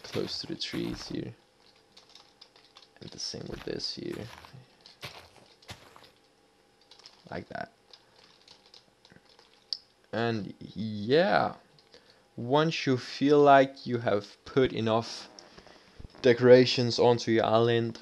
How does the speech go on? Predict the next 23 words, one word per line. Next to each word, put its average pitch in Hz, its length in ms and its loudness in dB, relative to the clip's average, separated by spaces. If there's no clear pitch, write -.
then 110 300 -6
you're 110 80 -6
gonna 110 180 -2
go 104 200 0
in 104 340 -6
and 98 100 -14
get - 220 -6
your 98 100 -4
bone - 360 -10
meal. - 200 -10
And 117 180 -6
then 120 180 -2
you're 113 100 -2
just - 200 -10
gonna 98 300 -10
also - 300 -10
just - 440 -12
scatter - 540 -10
that 82 160 -10
around 64 440 -12
the - 180 -6
edges - 380 -10
here. 113 340 -8